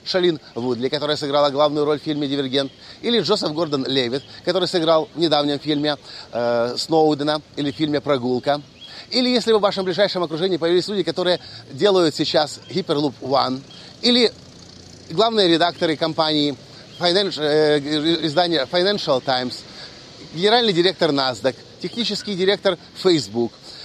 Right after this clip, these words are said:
э, ди-, директор по безопасности Facebook, технический директор Amazon. И этот список можно еще очень долго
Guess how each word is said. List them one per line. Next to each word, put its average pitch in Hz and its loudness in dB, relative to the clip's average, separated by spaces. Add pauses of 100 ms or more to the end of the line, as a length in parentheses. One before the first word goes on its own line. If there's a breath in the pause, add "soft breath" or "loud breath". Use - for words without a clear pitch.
(120)
э, 135 2
ди-, 165 -2
директор 208 0
по 208 -2
безопасности 143 -2
Facebook, 127 -4
технический 220 -2
директор 185 0
Amazon. 120 -2 (400)
И 185 0
этот 175 2
список 202 -8
можно 147 -4
еще 139 -4
очень 135 -4
долго 117 -2